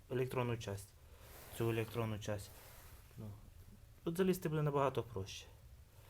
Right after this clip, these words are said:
Щас будемо ставити, будемо пробувати. Ну, сам процес знімання я не показую, бо в руках тримати важко, але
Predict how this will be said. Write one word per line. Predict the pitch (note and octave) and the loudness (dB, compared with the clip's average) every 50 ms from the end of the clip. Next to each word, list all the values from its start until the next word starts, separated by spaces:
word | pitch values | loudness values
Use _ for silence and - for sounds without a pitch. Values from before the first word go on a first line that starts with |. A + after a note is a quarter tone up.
| - - - - - - | -20 -18 -18 -18 -16 -10
Щас | - - - G#3+ G3 F3 | -6 4 8 8 8 8
будемо | F3 E3+ F3 E3+ | 8 6 6 4
ставити, | E3+ - G#3+ G#3 G3+ G3 F#3+ F#3+ - - | 8 10 12 12 12 10 8 6 0 0
будемо | C#3+ D3 D#3 D#3 D3 D3 | 2 4 4 6 4 4
пробувати. | D3+ D#3+ E3+ D#3+ D#3 D3+ C#3+ C#3 - - - - - - - - - - - - - - - - - - - | 6 6 6 6 6 4 2 2 0 -4 -8 -8 -10 -10 -10 -12 -12 -14 -14 -14 -14 -14 -14 -14 -14 0 6
Ну, | D#3+ E3+ F3 E3 - | 8 10 10 8 6
сам | - - F#3+ G3 F#3 | 10 12 12 12 12
процес | F#3 F#3+ F3 - G3 F#3 F3 | 12 8 10 12 12 12 12
знімання | D#3 E3 F3+ F3+ F3+ F3+ F3+ F3+ F3 | 12 12 12 12 12 12 12 12 12
я | F3 | 12
не | F3 F3 | 12 10
показую, | F3 - - - F#3+ E3 D3+ D3 C#3+ C3+ | 8 6 8 10 10 10 12 10 8 10
бо | C3+ C3+ | 8 8
в | C3 | 8
руках | C3+ C3 B2+ - C3+ C3 B2+ - | 8 6 8 10 10 10 8 6
тримати | - - B2+ B2+ B2 A#2+ A#2 - B2 | 4 4 6 8 8 6 6 6 6
важко, | A#2+ A#2 A2 - - - C3+ - | 6 6 6 4 2 -2 -2 4
але | - F3+ F#3 F3 E3+ E3 D#3 | 8 8 10 10 8 8 6